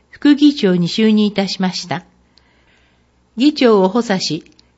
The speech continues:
円滑な議会運営を行えるよう努めてまいる所存でございます。今年度は、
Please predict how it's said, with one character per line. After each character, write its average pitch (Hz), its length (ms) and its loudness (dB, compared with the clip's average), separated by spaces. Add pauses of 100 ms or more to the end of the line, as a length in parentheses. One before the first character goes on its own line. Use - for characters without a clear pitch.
(100)
円 262 240 -2
滑 262 300 -2
な 233 220 0
議 226 180 -4
会 277 260 0
運 269 300 0
営 196 160 0
を 180 220 0
行 233 240 -2
え 233 180 2
る 233 100 -4
よ 233 140 0
う - 60 -2
努 - 240 -4
め 214 120 0
て 170 160 -4
ま 190 200 -2
い 175 100 -2
る 156 160 -6
所 - 160 -6
存 208 220 0
で 202 120 -2
ご 196 140 -4
ざ 175 180 -4
い 170 80 -6
ま 160 160 -8
す。 - 160 -20 (1700)
今 262 260 2
年 262 240 0
度 180 120 0
は、 151 260 0